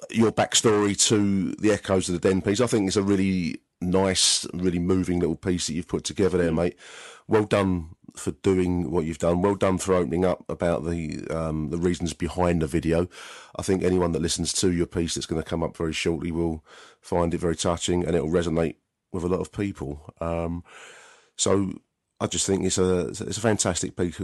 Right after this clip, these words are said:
Speaker 1: piece of work, and I'll say thank you for doing it as well, Will.
Speaker 2: Thank you very much. Thanks for, for, for, you know, letting me, letting me share this. It's, it's, it's a really powerful piece,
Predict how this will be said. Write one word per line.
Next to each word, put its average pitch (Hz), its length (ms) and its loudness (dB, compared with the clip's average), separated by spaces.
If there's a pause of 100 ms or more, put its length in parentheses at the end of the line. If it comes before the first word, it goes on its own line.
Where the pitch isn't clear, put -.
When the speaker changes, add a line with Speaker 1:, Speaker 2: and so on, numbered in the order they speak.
Speaker 1:
piece 92 180 -2
of 95 80 0
work, 85 100 2
and 92 100 0
I'll 98 60 0
say 98 220 0
thank 95 320 0
you 82 180 -2 (400)
for - 140 -10
doing 85 260 0
it 73 80 -2
as 82 100 -6
well, 85 160 -2
Will. 80 220 -4 (200)
Speaker 2:
Thank 180 200 -6
you 202 80 -18
very 180 200 -6
much. 180 320 -6
Thanks 151 200 -12 (120)
for, 147 120 -18 (140)
for, - 120 -14 (100)
for, 139 160 -4
you 135 200 -6
know, 117 140 0
letting 117 240 -2
me, 127 240 -4
letting 127 240 -6
me 123 180 -6
share 143 220 0
this. 101 240 -10
It's, - 180 -20
it's, 110 160 -12 (280)
it's 104 120 -20
a 123 60 -6
really 123 240 -2
powerful 113 440 -6
piece, 131 320 -10